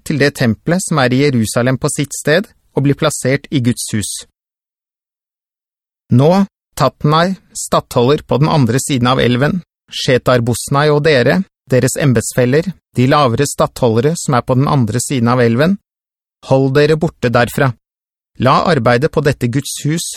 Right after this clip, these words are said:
foregå uhindret. Jødenes stattholder og jødenes eldste skal gjenoppbygge dette Guds hus på dets sted. Og jeg har utstedt en befaling om hva dere skal gjøre med disse jødenes eldste, slik at dette Guds hus kan gjenoppbygges.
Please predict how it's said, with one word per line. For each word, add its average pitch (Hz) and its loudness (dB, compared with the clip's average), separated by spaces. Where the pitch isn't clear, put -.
foregå 139 0
uhindret. 131 0
Jødenes 151 2
stattholder 160 -2
og 131 0
jødenes 127 0
eldste 160 -2
skal 143 -2
gjenoppbygge 127 0
dette 143 -2
Guds - -6
hus 143 -4
på 143 -2
dets - -2
sted. 104 -2
Og 123 2
jeg 131 4
har 147 2
utstedt 120 -4
en 127 0
befaling 127 0
om 139 2
hva 113 2
dere 127 2
skal 135 -2
gjøre 113 2
med 131 0
disse 135 -2
jødenes 120 0
eldste, 160 -2
slik - -4
at 160 0
dette 139 -2
Guds 139 -6
hus 135 -6
kan 151 -2
gjenoppbygges. 110 -2